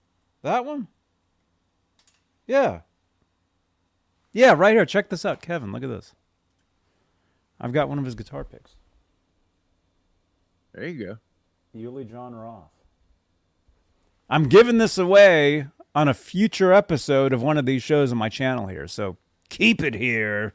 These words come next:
Speaker 1: as, as Michael Anthony says. And why not? We're, we got, uh, we got another hour to go. Let's, let's go ahead and play some stuff.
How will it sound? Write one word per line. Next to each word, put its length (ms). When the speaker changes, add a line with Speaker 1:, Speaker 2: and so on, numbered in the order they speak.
Speaker 1:
as, 260
as 200
Michael 340
Anthony 400
says. 500
And 140
why 160
not? 260
We're, 220
we 260
got, 300
uh, 300
we 100
got 280
another 440
hour 280
to 100
go. 280
Let's, 240
let's 160
go 100
ahead 180
and 120
play 200
some 180
stuff. 220